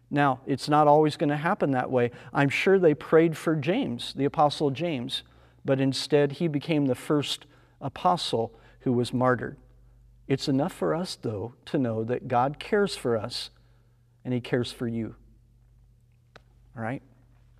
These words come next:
So that's how we keep peace. Uh, one of the priorities is prayer, right? Number four,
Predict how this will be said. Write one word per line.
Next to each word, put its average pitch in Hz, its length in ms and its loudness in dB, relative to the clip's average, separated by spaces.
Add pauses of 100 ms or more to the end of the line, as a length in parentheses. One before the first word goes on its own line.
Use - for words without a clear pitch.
(640)
So - 140 -2
that's 175 140 -4
how 196 140 2
we 135 140 0
keep - 320 -8
peace. - 460 -10 (640)
Uh, 120 200 -8
one 131 260 -2
of 127 80 -2
the 123 140 2
priorities 123 800 -2 (300)
is 110 160 -12
prayer, - 380 -10 (260)
right? 113 260 -8 (840)
Number 175 240 4
four, - 400 -2